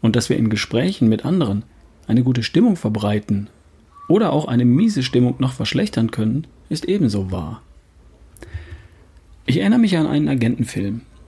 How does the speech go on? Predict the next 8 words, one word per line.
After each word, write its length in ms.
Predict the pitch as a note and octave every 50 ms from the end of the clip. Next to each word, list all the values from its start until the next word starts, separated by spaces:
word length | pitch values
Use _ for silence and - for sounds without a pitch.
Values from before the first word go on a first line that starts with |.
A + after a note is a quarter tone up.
| - - -
in 160 | - A#2+ A#2 A#2
dem 420 | C3 C3+ C#3 C3+ C3+ C3+ C#3+ C3+ -
Tom 240 | - - C3+ C3 G#2+
Hanks 320 | B2+ D#3+ F3+ C3+ G#2+ -
einen 180 | - B2 A2+ A2+
amerikanischen 720 | - A2+ A2+ A#2+ A#2+ - - B2+ C3+ C3 B2 - C3+ B2+
Anwalt 360 | - B2 C3 A2+ G2+ F#2+ F#2+ -
spielt. 340 | - - F#2+ F2+ G2 A#2